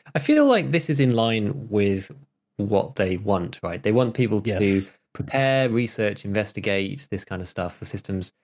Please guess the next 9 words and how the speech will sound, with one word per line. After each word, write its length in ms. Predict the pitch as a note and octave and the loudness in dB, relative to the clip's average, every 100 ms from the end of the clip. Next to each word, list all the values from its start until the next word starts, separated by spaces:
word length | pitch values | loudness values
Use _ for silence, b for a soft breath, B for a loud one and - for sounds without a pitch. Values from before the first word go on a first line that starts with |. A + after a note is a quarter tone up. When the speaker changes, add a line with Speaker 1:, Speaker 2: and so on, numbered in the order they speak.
| _ _ _ _ _ | _ _ _ _ _
Speaker 1:
complicated 920 | F3+ F3 - D#3 D3 C3+ C3+ C#3 C3+ | -2 0 -2 -2 0 0 0 0 0
enough 400 | - A#2+ A2+ G#2+ | 0 0 0 0
and 300 | A2+ G#2+ G#2 - _ _ G#2 | 0 0 -2 -8 _ _ -4
realistic, 760 | G#2+ C3 B2+ A#2 A#2 - G#2 A2 | 2 4 4 2 0 -4 -6 -4
like, 720 | G#2 A#2 G2+ F2 - - - _ _ _ - | 0 2 2 0 -8 -18 -18 _ _ _ -4
Speaker 2:
Yeah. 140 | G#2 G2 | 2 4
Speaker 1:
that 180 | - - | 2 -6
if 180 | B2+ - | -6 -4
you 280 | A2 G2+ | -2 -2